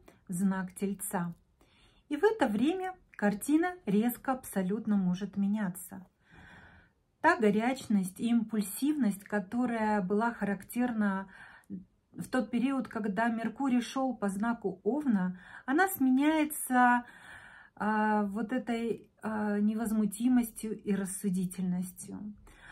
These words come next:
Лозунгами и горячими речами уже никого не, а, соблазнишь. Людям нужна рассудительность, людям нужна конкретная информация. И, а, люди могут очень эмоционально реагировать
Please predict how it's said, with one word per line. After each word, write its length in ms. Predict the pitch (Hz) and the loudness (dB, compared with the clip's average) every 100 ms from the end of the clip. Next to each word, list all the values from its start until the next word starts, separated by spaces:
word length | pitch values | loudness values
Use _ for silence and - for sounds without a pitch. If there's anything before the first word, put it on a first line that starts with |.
| - - - - - | -16 -14 -12 -14 -8
Лозунгами 1080 | 233 349 359 269 233 220 214 208 208 202 - | 4 4 6 6 6 6 6 6 4 0 -6
и 140 | 220 202 | -8 -2
горячими 600 | 247 277 277 - 233 233 | 0 2 0 0 0 2
речами 600 | 226 220 - 302 285 247 - | -2 -2 0 2 4 2 0
уже 320 | 208 214 277 | -2 0 4
никого 760 | 254 233 226 208 196 214 247 277 | 4 2 0 0 0 -2 0 2
не, 580 | 233 196 208 226 202 - | 4 4 2 0 -6 -6
а, 400 | 185 190 190 196 - | -4 -2 -4 -6 -4
соблазнишь. 800 | 208 185 202 190 202 185 185 - - - - - | -4 0 0 2 2 2 -2 -6 -20 -20 -20 0
Людям 400 | 262 359 339 339 339 | 2 4 2 0 0
нужна 640 | 208 190 185 208 226 240 233 _ | 0 0 2 2 4 2 -4 _
рассудительность, 1300 | 208 208 - - 190 196 240 - 185 175 175 - - - - - | -6 -4 -4 -2 0 2 0 0 0 0 -2 -8 -20 -20 -20 -6
людям 340 | 240 233 247 226 | -2 2 2 4
нужна 480 | 208 233 240 247 - _ | 2 2 0 0 -4 _
конкретная 920 | 196 185 185 214 294 - 262 233 - - | -4 -4 -2 -2 -2 0 0 0 -4 -4
информация. 1040 | 196 - 196 196 185 170 - - 180 180 - - - - | -4 -2 -2 0 0 -2 -6 -8 -8 -8 -14 -20 -20 -20
И, 480 | - 247 262 254 226 - | -2 2 2 2 -2 0
а, 200 | 214 208 | 0 2
люди 300 | 247 247 240 | 2 0 2
могут 400 | 247 254 - - | 2 0 -2 -4
очень 400 | 302 302 240 214 | -6 -2 0 2
эмоционально 960 | 208 208 - 208 208 214 277 277 220 | 2 0 2 2 4 4 4 2 2
реагировать 840 | 208 202 196 196 254 240 214 208 | 2 2 0 -2 -2 -2 -4 -6